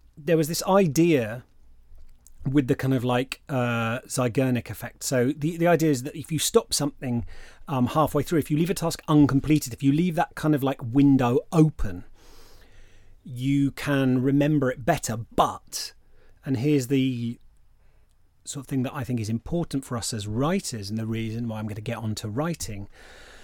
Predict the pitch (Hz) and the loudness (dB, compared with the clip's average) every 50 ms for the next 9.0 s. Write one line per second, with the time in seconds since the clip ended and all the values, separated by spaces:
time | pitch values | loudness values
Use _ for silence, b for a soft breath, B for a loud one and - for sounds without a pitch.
0 | B B B B B B B B B B B B B B B B _ _ - - | B B B B B B B B B B B B B B B B _ _ -20 -20
1 | _ _ _ _ - 147 156 156 151 - 202 226 240 - - - - - - - | _ _ _ _ -10 -10 -8 -2 2 4 4 4 2 0 -4 -6 -4 -4 -4 -4
2 | - _ _ _ - - - - - - - _ - _ - - - - - - | -10 _ _ _ -20 -20 -20 -20 -20 -20 -20 _ -20 _ -20 -20 -20 -20 -20 -20
3 | - - - - - - - - - - - 190 - - - 202 214 - - - | -20 -20 -20 -20 -20 -20 -20 -20 -14 -2 -2 -2 -2 0 0 0 0 2 2 -2
4 | - 175 175 175 170 170 175 202 226 220 208 185 160 156 151 151 147 139 147 165 | 2 4 6 6 8 10 10 10 10 10 8 8 8 8 8 6 6 6 6 6
5 | 185 190 196 180 160 147 143 143 131 131 131 120 - - - - _ _ - - | 6 4 2 2 0 0 0 0 -2 -4 -6 -8 -14 -20 -20 -20 _ _ -20 -20
6 | _ _ _ - _ _ _ _ _ _ _ _ _ - _ - _ _ _ _ | _ _ _ -20 _ _ _ _ _ _ _ _ _ -20 _ -20 _ _ _ _
7 | - - - 151 156 143 123 131 139 135 - _ - - - - - 143 98 85 | -12 -2 4 6 6 6 6 6 2 0 0 _ -10 -8 -8 -6 -6 -6 -6 -8
8 | 87 - - - - - - - - - - - - - - - - 160 156 - | -12 -14 -12 -12 -10 -10 -12 -14 -16 -18 -20 -20 -20 -20 -20 -10 -8 -8 -8 -8